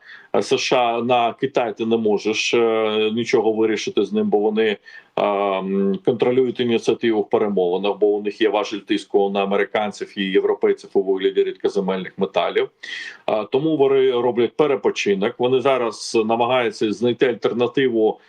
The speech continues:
рідкоземельним металам, які не виробляє Китай в інших країнах.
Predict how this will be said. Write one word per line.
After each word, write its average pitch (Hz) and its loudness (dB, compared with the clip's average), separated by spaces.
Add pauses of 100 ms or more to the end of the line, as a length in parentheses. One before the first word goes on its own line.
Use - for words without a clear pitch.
(160)
рідкоземельним 127 0
металам, 117 0
які 110 -2
не 131 2
виробляє 110 2
Китай 101 -2
в 104 0
інших 101 -2
країнах. 110 0